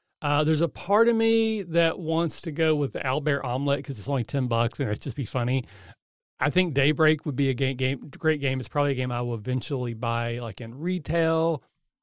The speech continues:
Um, that Uncharted Journeys is probably the one that I would most likely to actually use and make my games, you know,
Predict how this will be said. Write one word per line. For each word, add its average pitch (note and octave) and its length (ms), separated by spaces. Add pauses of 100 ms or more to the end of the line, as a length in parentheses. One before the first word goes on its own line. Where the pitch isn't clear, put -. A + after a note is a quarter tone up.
(120)
Um, B2 460
that C#3 180
Uncharted D#3+ 420
Journeys B2+ 380
is G#2+ 100
probably B2+ 300
the A#2+ 120
one A#2 220
that A#2+ 120
I A#2 100
would A#2 200
most A#2+ 260
likely A#2 320
to - 160
actually A2+ 360
use A2+ 460
and A2 100
make A2 200
my A2 180
games, A2 560 (280)
you C3+ 100
know, G#2 100